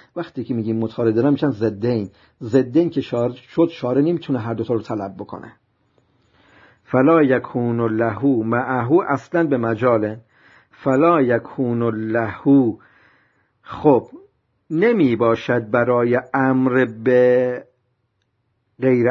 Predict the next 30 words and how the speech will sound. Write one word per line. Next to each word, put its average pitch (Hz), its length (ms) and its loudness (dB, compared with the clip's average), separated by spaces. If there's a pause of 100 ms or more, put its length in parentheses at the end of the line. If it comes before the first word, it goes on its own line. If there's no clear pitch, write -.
(100)
اهم. 110 500 -6
له 120 200 -4
برمیگرده 135 400 2
به - 100 -10
امر 123 240 0
غیر 110 260 -2
اهم. 92 360 -12 (640)
امر 165 440 2
به 123 140 0
غیر 123 460 0
اهم 185 460 -2
نمی 196 360 2
باشد 117 480 -2 (120)
با 131 240 4
وجود 139 640 0 (180)
امر 156 360 4
به 151 260 0
اهم 190 400 -2 (140)
اصلاً 226 640 -2
به 175 100 2
مجاله. 127 920 0 (420)
یعنی 170 260 0
اگر 151 480 -2
امر 143 360 4
به 135 240 -2
اهم 147 320 -2
داشتیم 214 680 0
دیگه 160 220 2
صلات 160 580 0
امر، 247 640 4